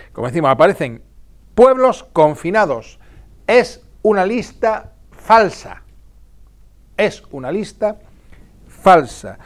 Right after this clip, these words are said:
La relación de medidas específicas no puede extenderse a toda la población andaluza, sino a aquellas personas que residan, circulen o trabajen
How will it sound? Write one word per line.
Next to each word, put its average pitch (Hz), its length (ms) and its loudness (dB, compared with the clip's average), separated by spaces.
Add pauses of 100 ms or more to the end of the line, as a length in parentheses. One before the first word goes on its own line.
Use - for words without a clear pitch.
(140)
La 156 220 6
relación 185 420 2
de 247 60 -2
medidas 220 340 4
específicas 202 580 -2
no 196 200 -2
puede 185 200 0
extenderse 226 720 -4 (760)
a 147 260 -4 (280)
toda 135 260 -2
la 110 160 -16
población 110 460 -18
andaluza, 147 480 -10
sino 208 340 -4
a 131 80 -2
aquellas 180 400 -4
personas 208 680 -4
que - 140 -6
residan, 160 440 -4
circulen 139 420 -8
o 135 60 -10
trabajen 165 480 -4